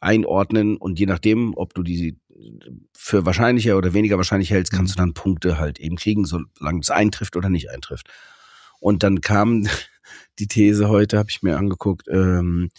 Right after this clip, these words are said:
Speaker 1: die Eintracht fängt, äh, ke-, entweder keine oder mindestens drei Gegentore. Und ich sage dir, eigentlich müsste man jetzt gerade safe sagen, ja,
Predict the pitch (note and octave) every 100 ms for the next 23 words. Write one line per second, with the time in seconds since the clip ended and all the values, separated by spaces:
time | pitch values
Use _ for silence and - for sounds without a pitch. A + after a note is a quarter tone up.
0 | _ _ _ _ - - G2 A#2 A2+ G#2+
1 | - - G2+ F#2 F#2 - - _ _ E2
2 | F2+ F2 E2+ E2 E2 D#2+ _ _ _ _
3 | _ _ _ _ _ _ - - - A2+
4 | G2+ F#2 - G#2 A2+ A#2 - F2+ E2+ G1+
5 | B1 B1+ G2 G2 - E2 - E2+ D#2 E2+
6 | D#2+ - G1+ A1 - _ _ _ _ _
7 | _ _ _ _ _ _ _ _ _ _
8 | _ - G#2 - F2 - G#2 D#3 D3+ A#2
9 | B2+ D3 F3+ _ _ _ _ _ - C3+
10 | C#3 G#2+ A#2+ G#2+ G2+ F#2 F#2+ F2 - F#2+
11 | F2+ G#2 G2 - F#2 F2+ F#2 E2+ F2+